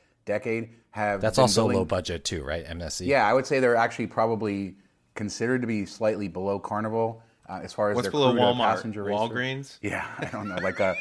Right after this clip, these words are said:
Speaker 2: <laughs>
Speaker 1: like
Speaker 2: Well,
Speaker 1: Dollar
Speaker 2: it's a
Speaker 1: Tree or
Speaker 2: different genre.
Speaker 1: something.
Speaker 2: That's like
Speaker 1: Yeah.
Speaker 2: apples to orange. You, we're talking, like, Oceans. I don't know if they have it elsewhere, but in Massachusetts it's called, like, Ocean State Job Lot. It's just like,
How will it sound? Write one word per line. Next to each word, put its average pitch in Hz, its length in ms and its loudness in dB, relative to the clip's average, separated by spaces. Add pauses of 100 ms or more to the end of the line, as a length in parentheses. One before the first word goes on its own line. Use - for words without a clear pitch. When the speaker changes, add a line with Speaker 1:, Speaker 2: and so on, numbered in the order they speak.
Speaker 2:
<laughs> - 160 -4
Speaker 1:
like - 220 0
Speaker 2:
Well, 107 120 6
Speaker 1:
Dollar 110 100 6
Speaker 2:
it's 104 80 2
a - 20 -2
Speaker 1:
Tree - 0 -
or 131 120 4
Speaker 2:
different 123 200 4
genre. 113 320 4
Speaker 1:
something. 92 120 -2
Speaker 2:
That's 104 200 0
like 104 120 2
Speaker 1:
Yeah. 95 100 0
Speaker 2:
apples 95 160 -6
to 95 60 -6
orange. 85 300 -6
You, 92 380 -12 (120)
we're 104 120 -4
talking, 101 340 0
like, 92 160 2 (180)
Oceans. 113 360 0 (380)
I 113 80 0
don't 123 80 4
know 127 100 4
if 107 60 2
they 117 100 4
have 110 180 4
it 113 40 0
elsewhere, 107 400 2
but 85 180 -4
in 85 360 -8
Massachusetts 98 480 -6
it's 82 120 -10
called, 90 180 -2
like, 82 200 -8
Ocean 95 300 -2
State 95 280 -4
Job 90 260 -2
Lot. 104 200 0
It's - 180 -10
just - 200 -8
like, 90 260 -8